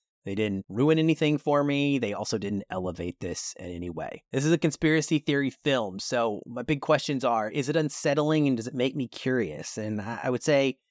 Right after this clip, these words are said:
for the most part, the answer to both of those is yes. And so it was an overall enjoyable experience for me. I was never quite sure what was happening. And so because of that,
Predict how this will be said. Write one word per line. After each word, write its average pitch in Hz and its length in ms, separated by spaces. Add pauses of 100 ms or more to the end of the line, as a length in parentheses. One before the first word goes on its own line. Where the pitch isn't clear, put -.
(200)
for 156 60
the 143 60
most 147 220
part, 151 200
the 127 180
answer 143 280
to - 120
both 123 240
of 135 80
those 131 240
is 113 160
yes. 107 560
And 123 140
so 123 380 (280)
it 147 40
was 147 100
an 165 80
overall 156 420
enjoyable 135 540
experience 143 640
for 135 160
me. 135 380 (160)
I 143 80
was 139 180
never 165 300
quite 151 320
sure 165 260
what 151 140
was 117 140
happening. 110 600
And 120 240
so 135 240
because 214 380
of 214 140
that, 156 300